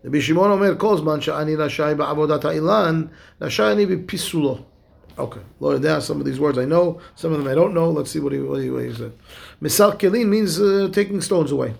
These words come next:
Right? I can take the stones out of the field, like sekila, misakilin. So he says, "מפנין את האבנים מן השדה."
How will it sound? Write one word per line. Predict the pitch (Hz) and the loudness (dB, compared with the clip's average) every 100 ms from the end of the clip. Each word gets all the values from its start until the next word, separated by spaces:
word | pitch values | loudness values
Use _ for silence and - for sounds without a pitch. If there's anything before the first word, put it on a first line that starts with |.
| - | -10
Right? | 160 180 | -4 -2
I | 156 | -2
can | 147 | -2
take | 175 165 | -4 -2
the | |
stones | 147 - 165 147 | -2 0 2 2
out | 143 | -2
of | |
the | 120 | -2
field, | 131 113 | -6 -6
like | 120 - - - | -10 -14 -20 -20
sekila, | - 147 160 143 110 - | -10 -4 0 0 -2 -12
misakilin. | 123 - 131 143 139 117 113 - - - - | -12 -8 -4 -2 -2 -6 -12 -20 -20 -20 -20
So | - | -6
he | 143 | 0
says, | 165 156 | 2 2
"מפנין | 160 160 165 220 202 | 2 4 4 4 4
את | |
האבנים | 165 156 160 175 | 2 2 0 0
מן | 156 | -2
השדה." | - 120 | -2 -8